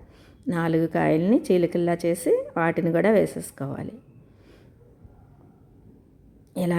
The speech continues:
వేసుకున్నాక మనం కొత్తిమీర అయితే కొంచెం బాగా ఎక్కువగా వేసుకోవాలండి. పుదీనా కూడా ఓ పెద్ద కట్ట వేసుకోవాలి.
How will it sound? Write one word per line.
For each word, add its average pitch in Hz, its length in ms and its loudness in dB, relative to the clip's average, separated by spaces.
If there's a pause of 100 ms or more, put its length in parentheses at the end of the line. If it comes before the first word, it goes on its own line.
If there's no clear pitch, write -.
వేసుకున్నాక 165 600 0 (640)
మనం 170 160 2 (120)
కొత్తిమీర 185 540 4
అయితే 170 200 0 (400)
కొంచెం 170 280 -2 (420)
బాగా 170 460 2 (100)
ఎక్కువగా 180 440 0
వేసుకోవాలండి. 165 800 -2 (720)
పుదీనా 170 440 4
కూడా 180 180 6 (460)
ఓ 175 100 2 (120)
పెద్ద 147 160 2 (100)
కట్ట 147 160 -2 (100)
వేసుకోవాలి. 104 560 -4